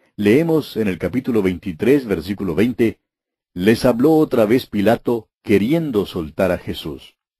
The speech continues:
Y dos versículos más adelante, versículo veintidós de ese mismo capítulo veintitrés de Lucas,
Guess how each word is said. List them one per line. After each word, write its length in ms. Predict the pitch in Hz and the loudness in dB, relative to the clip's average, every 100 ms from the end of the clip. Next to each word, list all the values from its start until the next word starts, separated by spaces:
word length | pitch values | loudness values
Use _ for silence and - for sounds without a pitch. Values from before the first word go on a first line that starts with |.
| _ _ _ _ _ - | _ _ _ _ _ -8
Y 120 | 101 | -2
dos 200 | 101 92 | -2 0
versículos 500 | 98 - 131 123 92 | -2 -2 -4 -2 -2
más 180 | 90 87 | -4 -2
adelante, 480 | 92 92 127 120 135 | -2 0 -2 -2 -2
versículo 420 | 85 - 95 92 | -4 -8 -8 -6
veintidós 600 | 85 80 80 92 131 - _ _ - | -6 -8 -6 -2 -2 -4 _ _ -6
de 140 | 82 | -4
ese 140 | 85 95 | -4 -4
mismo 320 | 90 87 90 | -8 -8 -10
capítulo 500 | 80 87 98 95 85 | -8 -8 -8 -6 -6
veintitrés 880 | 85 85 - 78 101 123 - - _ _ | -6 -8 -10 -6 -2 -2 -2 -14 _ _
de 160 | - 78 | -12 -6
Lucas, 500 | 131 131 120 113 | -4 -2 -4 -4